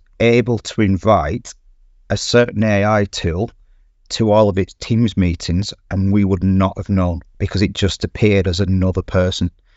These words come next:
And if somebody hadn't have spotted in that invite there was something called dot A I, you would never know it was there. And this thing was scraping all the information out of the meetings,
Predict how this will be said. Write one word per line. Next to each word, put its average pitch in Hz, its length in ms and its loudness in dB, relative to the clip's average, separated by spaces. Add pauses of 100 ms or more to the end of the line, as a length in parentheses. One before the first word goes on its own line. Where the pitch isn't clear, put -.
(140)
And 95 100 -2
if - 180 -4
somebody 117 340 0
hadn't 120 200 0
have - 100 -8
spotted - 600 -4
in 90 240 -4
that 101 240 0
invite 90 500 2
there 92 100 -4
was 87 100 -6
something 95 460 -2
called 92 340 -2
dot 98 240 0
A 95 240 -2
I, 78 300 -2 (500)
you 98 160 0
would 92 160 0
never 95 300 2
know 92 160 0
it - 100 -8
was 87 160 -6
there. 87 320 0
And 104 160 -2
this 117 160 -4
thing 131 240 2
was 104 120 -2
scraping 110 760 -2
all 104 220 2
the 110 260 2
information 113 720 -2
out 104 160 0
of 107 100 -10
the 113 100 -4
meetings, 113 560 0